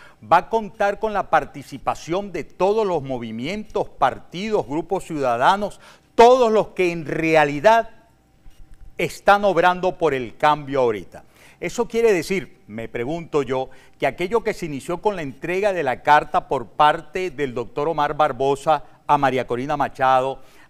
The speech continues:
aquella posibilidad de ir conversando con los representantes de los diez movimientos políticos más importantes de la plataforma unitaria,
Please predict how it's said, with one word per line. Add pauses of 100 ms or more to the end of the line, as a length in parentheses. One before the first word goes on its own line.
aquella
posibilidad
de
ir
conversando
con
los
representantes
de
los
diez
movimientos
políticos (300)
más
importantes
de
la
plataforma
unitaria,